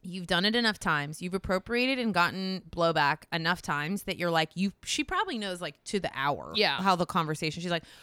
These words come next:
Speaker 1: "Okay, so I do that on Sunday. The pics go up Sunday night. By Friday, people have moved on. Or
Speaker 2: Yeah.
Speaker 1: someone else in my family does something, who cares?" And then
Speaker 2: Yeah.
Speaker 1: she, like, calculates it on some level, 'cause it's otherwise I'm just like, I know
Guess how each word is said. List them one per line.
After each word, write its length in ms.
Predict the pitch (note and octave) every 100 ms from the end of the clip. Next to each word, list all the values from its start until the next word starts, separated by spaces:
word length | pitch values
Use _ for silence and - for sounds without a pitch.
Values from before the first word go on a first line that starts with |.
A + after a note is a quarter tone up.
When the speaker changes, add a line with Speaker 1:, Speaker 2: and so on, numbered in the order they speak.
| -
Speaker 1:
"Okay, 540 | A3 A3+ A3 E3 C#3 C#3+ _ _ _
so 180 | - G3
I 140 | G#3
do 100 | B3+
that 120 | D4 D4
on 160 | D4
Sunday. 420 | - G#3 F3 D#3+
The 100 | D#3
pics 260 | D#3+ G3 -
go 140 | A#3
up 100 | A#3
Sunday 320 | A3 B3+ B3+ B3+
night. 400 | F3+ D#3+ D#3 - _ _ _ _ -
By 680 | F#3+ G3 F#3+ F#3 F#3 F#3 F3+ -
Friday, 720 | A#3+ A#3 A#3 A#3 A#3 A3+ A#3
people 840 | A#3+ - G3 F#3+ F#3+ F#3+ F#3 F#3 -
have 160 | G3+ F#3
moved 180 | F3+ D3+
on. 180 | A#2+ - _
Or 80 | G3
Speaker 2:
Yeah. 100 | G3+
Speaker 1:
someone 160 | A#3+ C#4
else 140 | B3
in 80 | A#3+
my 80 | A3
family 260 | G3 F3+
does 100 | E3+ E3
something, 240 | D3+ D#3
who 80 | D3
cares?" 240 | - - - - G3+
And 100 | G3+
then 100 | G#3+
Speaker 2:
Yeah. 100 | F#3+
Speaker 1:
she, 100 | B3
like, 180 | A3 G3+
calculates 640 | - F#3 G3 A3+ B3+ A#3+
it 100 | C4+
on 120 | C4
some 180 | B3+ A3+
level, 320 | F#3 F3 A#3+
'cause 180 | C4 B3+
it's 140 | C4
otherwise 460 | C4+ C#4 E4+ F4+ F4
I'm 120 | E4
just 220 | D4 D4+
like, 220 | C#4+ C4 -
I 220 | A3+ B3+
know 680 | B3 A#3+ B3+ F4+ C#4 F#3 G3